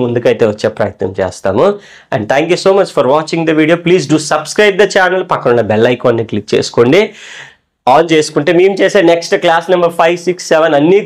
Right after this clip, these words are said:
కూడా మీకు డైరెక్ట్గా మెసేజ్లో వచ్చేస్తుంది, నోటిఫికేషన్లో వచ్చేస్తుంది. టక్మన వీడియో వెంటనే చూసేసి లేదా తర్వాత అయినా చూడొచ్చు, వచ్చిందా లేదా అనేది తెలియాలి కదా first అయితే. So that అలాగే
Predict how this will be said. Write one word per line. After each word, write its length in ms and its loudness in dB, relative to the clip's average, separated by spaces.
కూడా 180 2
మీకు 240 2
డైరెక్ట్గా 440 0
మెసేజ్లో 460 2
వచ్చేస్తుంది, 440 -6
నోటిఫికేషన్లో 680 0
వచ్చేస్తుంది. 480 -2
టక్మన 420 -2
వీడియో 220 2
వెంటనే 240 0
చూసేసి 340 -4
లేదా 160 2
తర్వాత 300 0
అయినా 200 4
చూడొచ్చు, 320 2
వచ్చిందా 400 4
లేదా 200 6
అనేది 220 0
తెలియాలి 300 2
కదా 180 0
first 240 -4
అయితే. 180 -4
So 80 4
that 220 0
అలాగే 280 2